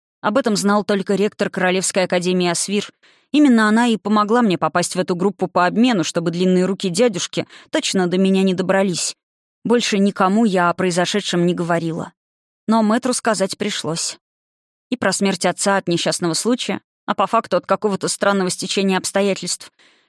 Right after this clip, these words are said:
и про мигом оказавшегося на пороге нашего дома дядюшку, которого мы в жизни никогда не видели,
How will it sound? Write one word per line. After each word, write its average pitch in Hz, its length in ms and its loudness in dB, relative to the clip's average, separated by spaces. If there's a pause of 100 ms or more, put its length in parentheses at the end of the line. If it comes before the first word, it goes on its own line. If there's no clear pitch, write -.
и 269 80 0
про 247 180 2
мигом 233 340 4
оказавшегося 196 640 0
на 190 100 0
пороге 202 340 2
нашего 180 320 0
дома 185 240 2
дядюшку, 190 680 0 (240)
которого 247 380 2
мы 233 160 6
в 220 60 0
жизни 202 400 0
никогда 185 380 0
не 190 140 2
видели, 180 420 -2